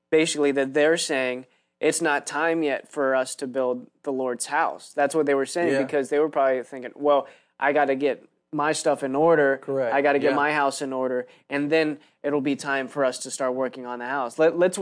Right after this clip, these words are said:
Speaker 1: let's focus on, on, like, "Well, I know we need to tithe, but, you know, let
Speaker 2: Yeah.
Speaker 1: me get to a place where I can afford to tithe first, and then I'll, and then I'll
Speaker 2: Correct.
Speaker 1: start, you know, paying more attention to,
Speaker 2: Yes.
Speaker 1: to the Lord stuff." You know, w-, what is all of that? That's all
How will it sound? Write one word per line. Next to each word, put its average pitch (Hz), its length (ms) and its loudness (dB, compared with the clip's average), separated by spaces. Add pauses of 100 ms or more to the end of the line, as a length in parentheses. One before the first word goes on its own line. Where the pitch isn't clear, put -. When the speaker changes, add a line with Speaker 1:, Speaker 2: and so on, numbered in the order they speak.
Speaker 1:
let's 170 240 2
focus 185 380 2
on, 151 320 -2
on, 139 240 -2 (320)
like, 135 260 2 (220)
"Well, 151 180 4
I 151 160 4
know 180 200 2
we 175 140 4
need 175 160 0
to 175 80 -2
tithe, 139 600 0
but, 135 300 0
you 151 120 -2
know, 135 240 0 (220)
let 151 200 4
Speaker 2:
Yeah. - 60 -2
Speaker 1:
me 202 120 4
get 185 160 4
to 185 140 2
a 165 40 2
place 175 400 2
where 156 140 2
I 151 100 2
can 170 140 -6
afford 190 440 2
to 180 100 -8
tithe 160 340 0
first, 165 500 0
and 156 260 -4
then 170 240 2
I'll, 143 300 2
and 160 180 -2
then 160 140 2
I'll 151 120 4
Speaker 2:
Correct. 131 120 0
Speaker 1:
start, 139 280 2 (120)
you 156 100 -8
know, 139 120 -6
paying 135 260 -8
more 131 140 -6
attention 131 460 -12
to, 123 240 -6 (140)
Speaker 2:
Yes. 123 340 -2
Speaker 1:
to - 100 -18 (100)
the 143 80 -8
Lord 139 260 0
stuff." 113 300 -6
You 147 80 -2
know, 143 140 0 (340)
w-, 147 220 -2
what 165 240 6
is 190 160 6
all 202 200 6
of 196 100 4
that? 135 340 0
That's 160 240 0
all 196 380 4